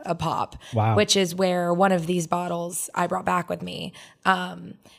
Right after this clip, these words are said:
Speaker 1: that's where I got that. And then, um, yeah, they even had as one of the things that you could bid on a full set of the entire, all the horses that spelled out
Speaker 2: Mm.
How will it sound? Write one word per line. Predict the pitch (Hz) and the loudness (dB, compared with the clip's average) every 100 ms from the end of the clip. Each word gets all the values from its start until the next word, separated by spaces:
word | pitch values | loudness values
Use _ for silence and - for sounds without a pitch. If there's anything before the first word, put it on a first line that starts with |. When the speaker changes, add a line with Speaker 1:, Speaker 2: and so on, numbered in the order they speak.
| _ | _
Speaker 1:
that's | - 190 - | 0 2 2
where | 185 180 185 | 0 -2 -4
I | 180 | -6
got | 190 202 | -6 -4
that. | 196 190 196 - | -2 -2 -4 -2
And | 185 180 | -2 0
then, | 185 180 180 180 | -2 -2 -4 -4
um, | 180 180 175 180 185 _ _ - - | -6 -8 -8 -10 -14 _ _ -20 -10
yeah, | - 208 | 4 6
they | 196 | 6
even | 196 196 | 4 0
had | 185 180 180 | 0 2 0
as | 170 | 2
one | 180 180 | 0 0
of | 170 | -2
the | 175 180 180 180 180 - _ _ _ | 0 2 2 0 -4 -10 _ _ _
things | - 180 175 | -2 0 0
that | - | -2
you | 170 | -2
could | 175 | 0
bid | 180 180 | 2 2
on | 180 175 165 165 170 - - _ _ _ | 2 2 0 -2 -6 -12 -20 _ _ _
a | 185 | 0
full | - 208 185 | 6 6 6
set | 160 - 180 - - - | 6 4 2 -2 -10 -4
of | 175 170 175 - _ _ _ | -2 0 -4 -12 _ _ _
the | 190 185 | 0 2
entire, | 175 170 175 170 - | 4 2 0 2 6
all | 175 | 6
the | 175 | 8
horses | 175 160 165 165 - | 4 4 0 -2 -2
that | 175 165 - | -4 -2 -2
spelled | - 175 175 | 0 -2 -2
out | 175 175 165 123 | -4 -4 4 8
Speaker 2:
Mm. | 107 104 | 10 10